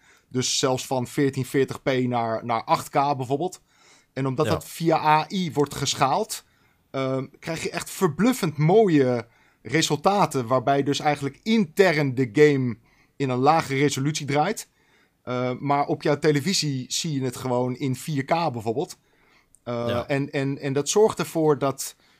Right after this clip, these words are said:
Speaker 1: games dus eigenlijk nog veel ingewikkelder kunnen worden, nog veel zwaarder. Eh, omdat ze kunnen gewoon die resolutie een beetje terugschroeven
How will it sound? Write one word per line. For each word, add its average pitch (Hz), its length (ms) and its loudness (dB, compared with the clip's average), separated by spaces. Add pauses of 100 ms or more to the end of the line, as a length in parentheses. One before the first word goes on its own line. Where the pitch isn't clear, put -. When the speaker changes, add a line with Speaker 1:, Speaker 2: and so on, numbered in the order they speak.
(160)
Speaker 1:
games 160 300 0
dus 156 160 -4
eigenlijk 151 380 -2 (180)
nog 151 320 -2
veel 151 480 2 (100)
ingewikkelder 156 600 -2
kunnen 156 240 0
worden, 151 340 0 (220)
nog 139 220 -2
veel 151 200 2
zwaarder. 156 680 0 (560)
Eh, 127 320 -4
omdat 147 420 -2
ze - 320 -6
kunnen 165 220 -2
gewoon 156 240 -4
die 143 280 -8
resolutie 156 500 -2
een 139 80 -2
beetje 135 280 -2
terugschroeven 139 760 -2